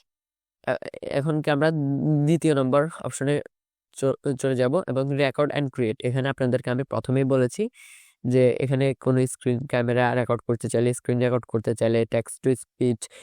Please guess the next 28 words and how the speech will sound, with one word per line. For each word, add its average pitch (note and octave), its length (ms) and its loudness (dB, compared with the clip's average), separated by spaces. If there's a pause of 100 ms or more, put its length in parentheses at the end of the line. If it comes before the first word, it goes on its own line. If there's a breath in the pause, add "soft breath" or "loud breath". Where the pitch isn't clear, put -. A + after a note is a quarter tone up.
(140 loud breath)
এরকম C3+ 260 2
করতে B2 280 -2
চাইলে B2+ 200 0
এটা C3+ 140 0
করতে A#2+ 220 0
পারেন। B2 220 0
এটাতে B2 340 0 (160)
আহামরি B2+ 360 0
কিছু B2 240 -2
বোঝানোর B2 480 2
নেই, E3+ 120 0 (400 loud breath)
এগুলো C3 200 2
আপনারা A#2 300 0
চাইলে A#2+ 260 0
আরও A#2+ 200 0
করতে A#2 180 0
পারবেন। A#2+ 340 0
তো D3+ 60 0 (340)
তৃতীয় C#3+ 300 -2
নম্বর C3+ 220 0
অপশনে C3+ 340 -2
আছে C3+ 220 -4 (160)
কনটেন্ট C3+ 480 -4 (140)
লাইব্রেরি। A#2+ 520 0 (1120 soft breath)
তো D3 80 2 (320)
এখানে D3+ 340 -2
আমি D3+ 160 2 (1400 loud breath)
বলেছি D3 380 2